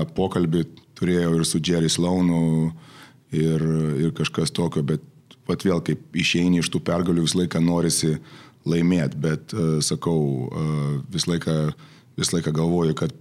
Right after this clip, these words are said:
padariau tą vasarą būtent prieš N B A didžiausias klaidas ir, ir, ir apsisprendžiant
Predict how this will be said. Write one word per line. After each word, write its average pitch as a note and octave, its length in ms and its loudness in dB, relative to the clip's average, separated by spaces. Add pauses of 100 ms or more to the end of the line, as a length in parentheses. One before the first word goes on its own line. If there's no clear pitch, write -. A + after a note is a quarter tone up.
(280)
padariau F2+ 480 2
tą E2 400 -4
vasarą F2 400 0
būtent E2 560 0
prieš F2+ 320 0
N E2+ 160 2
B F2+ 160 4
A E2+ 40 2
didžiausias E2+ 680 0
klaidas E2+ 560 0
ir, D#2 240 2 (540)
ir, F2+ 340 0
ir F2 160 0
apsisprendžiant B2 920 0